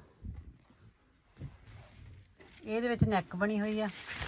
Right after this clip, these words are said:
ਬਾਹਾਂ ਤੇ ਆ ਕੰਮ,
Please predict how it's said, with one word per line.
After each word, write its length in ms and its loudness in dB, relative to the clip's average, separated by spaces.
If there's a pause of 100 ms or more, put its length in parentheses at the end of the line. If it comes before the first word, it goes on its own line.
(2750)
ਬਾਹਾਂ 400 8
ਤੇ 140 2
ਆ 60 4
ਕੰਮ, 360 2